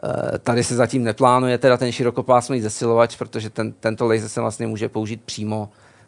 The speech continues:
na, eh, na, na,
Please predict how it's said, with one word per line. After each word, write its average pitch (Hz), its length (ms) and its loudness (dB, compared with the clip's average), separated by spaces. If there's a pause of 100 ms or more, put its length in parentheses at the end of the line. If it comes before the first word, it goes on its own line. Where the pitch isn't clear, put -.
na, 98 380 -2 (160)
eh, - 640 -6 (760)
na, - 100 -12 (260)
na, - 80 -12